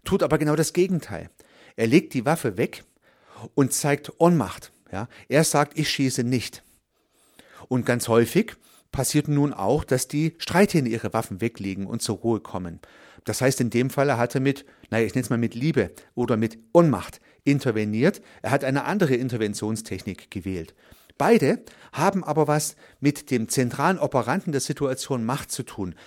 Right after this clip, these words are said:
Einmal demonstriert der Polizist auch seine Macht, indem er die Waffe erhebt, und einmal demonstriert er sozusagen die Ohnmacht, indem er seine Waffe ablegt. Beide Male könnte es funktionieren und ich habe diese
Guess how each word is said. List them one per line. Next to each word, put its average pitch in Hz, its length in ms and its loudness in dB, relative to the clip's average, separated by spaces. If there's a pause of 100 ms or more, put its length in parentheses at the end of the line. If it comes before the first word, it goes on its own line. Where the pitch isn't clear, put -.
(180)
Einmal 127 360 0
demonstriert 135 480 0
der 139 80 4
Polizist 135 480 -4
auch 120 160 -4
seine 139 320 -2
Macht, 165 260 -4
indem 113 220 0
er 113 60 0
die 107 120 -2
Waffe 117 240 -2
erhebt, 139 340 -2 (300)
und - 220 0
einmal 147 400 2 (340)
demonstriert 139 460 2
er 143 60 2
sozusagen 120 440 -4
die 113 120 -2
Ohnmacht, 110 460 -2
indem 113 220 -4
er 110 60 -4
seine 104 360 -6
Waffe 107 340 -8
ablegt. - 520 -12 (580)
Beide 131 260 4
Male 127 420 2 (120)
könnte 151 280 4
es 120 140 0
funktionieren 139 720 2
und 113 180 -2 (220)
ich 117 160 -2
habe 135 120 -2
diese 113 300 -2